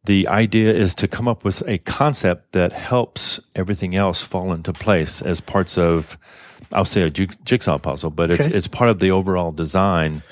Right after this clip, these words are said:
Speaker 1: And things, in many cases, if the concept is right,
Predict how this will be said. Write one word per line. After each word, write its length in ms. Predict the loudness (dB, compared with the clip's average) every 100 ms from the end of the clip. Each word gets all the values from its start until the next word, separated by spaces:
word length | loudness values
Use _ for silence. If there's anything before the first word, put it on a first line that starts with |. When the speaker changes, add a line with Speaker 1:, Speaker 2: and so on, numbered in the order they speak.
| -20 -20 -6
Speaker 1:
And 240 | -2 -2 0
things, 420 | 0 0 0 0
in 300 | 0 -4 -4
many 180 | 0 0
cases, 440 | 0 0 -2 -4 -6
if 60 |
the 100 | -8
concept 520 | -6 -2 0 0 0
is 400 | -2 0 0 -2 -6
right, 420 | 0 2 2 -2